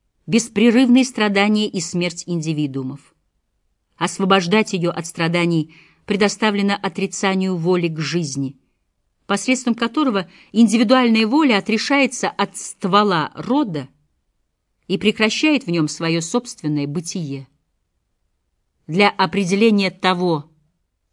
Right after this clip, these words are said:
чем становится воля к жизни тогда, у нас нет никаких понятий и даже никакого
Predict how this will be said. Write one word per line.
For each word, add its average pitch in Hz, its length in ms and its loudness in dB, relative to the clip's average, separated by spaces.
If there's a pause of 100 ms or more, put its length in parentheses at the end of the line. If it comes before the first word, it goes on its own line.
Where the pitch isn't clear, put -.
(120)
чем 202 200 2
становится 185 600 0
воля 175 260 0
к 160 80 -4
жизни 165 380 0
тогда, 165 560 -2 (680)
у 160 80 -2
нас 170 300 0
нет 170 240 -2
никаких 170 460 -2
понятий 175 500 0
и 160 40 -2
даже 160 220 -2
никакого 165 600 -2